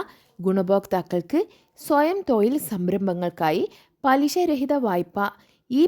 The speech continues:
പദ്ധതിയിലൂടെ നൽകി വരുന്നു. ഭിന്നശേഷിക്കാർക്കുള്ള തൊഴിൽ പുനരധിവാസ പരിപാടിയാണ്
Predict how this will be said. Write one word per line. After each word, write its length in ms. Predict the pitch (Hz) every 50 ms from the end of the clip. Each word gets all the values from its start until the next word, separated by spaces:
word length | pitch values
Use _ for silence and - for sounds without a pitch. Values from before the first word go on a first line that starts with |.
| - -
പദ്ധതിയിലൂടെ 720 | 208 180 165 175 170 180 180 180 180 180 180 180 220 339 508 - _ _ _ - 202
നൽകി 300 | 185 170 170 165 165 165 165
വരുന്നു. 300 | 165 160 156 160 160 156 156 - _ _ _ _ _ - 175
ഭിന്നശേഷിക്കാർക്കുള്ള 1000 | 185 175 175 180 190 - 196 185 - 190 180 - 175 170 165 - 180 185 208 285 415 - - _ _ _ _ _ _ - 240
തൊഴിൽ 260 | 214 220 233 285 392 415 - _ -
പുനരധിവാസ 760 | 233 208 208 214 220 247 233 247 262 240 226 220 233 269 - 370 359 -
പരിപാടിയാണ് 680 | 285 226 190 180 185 180 180 185 185 185 180 185 247